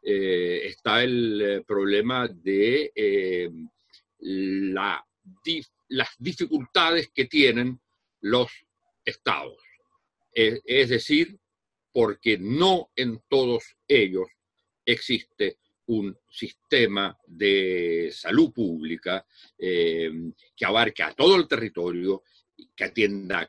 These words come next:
con igualdad de, de, de recursos, y porque, eh, hay una, eh, separación en muchos países entre el Estado mismo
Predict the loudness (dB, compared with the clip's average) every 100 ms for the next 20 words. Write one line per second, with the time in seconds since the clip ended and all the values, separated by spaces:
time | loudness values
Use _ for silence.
0 | _ 6 6 6 -2 0 2 2 2 0
1 | -2 -2 0 2 2 0 -2 -4 -4 -4
2 | -6 -10 -12 -4 -2 0 -2 -2 -4 -4
3 | -6 -6 -4 -4 -4 -8 -6 -8 -8 _
4 | -20 -4 2 2 2 4 6 6 4 0
5 | 4 4 2 -2 0 2 4 6 4 2
6 | 0 2 4 2 0 -4 -2 0 0 -2
7 | _ _ _ 0 4 4 2 0 2 4
8 | 4 0 0 0 0 -2 -6 -14 -12 -8
9 | -8 -6 -2 -2 -4 -4 -4 -4 -2 -2
10 | 0 -2 -2 -4 _ -4 0 2 0 -2
11 | -10 -10 -12